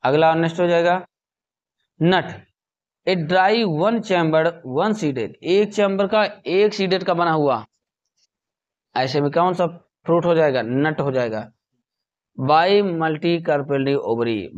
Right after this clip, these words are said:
bi या फिर multicarpellary ovary के माध्यम से इसका फॉर्मेशन होता है। Pericarp is hard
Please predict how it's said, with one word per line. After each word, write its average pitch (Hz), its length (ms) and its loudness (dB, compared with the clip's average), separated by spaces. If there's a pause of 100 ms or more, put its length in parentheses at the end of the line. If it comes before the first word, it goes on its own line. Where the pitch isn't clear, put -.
bi 143 180 2
या 165 180 2
फिर 160 140 -2
multicarpellary 131 800 -2
ovary 120 240 0
के 110 60 -6
माध्यम 110 300 -4
से 110 80 -4
इसका 107 220 -6
फॉर्मेशन 131 560 -2 (360)
होता 214 260 2
है। 107 160 -10 (440)
Pericarp 202 480 2
is 180 160 0
hard 156 380 2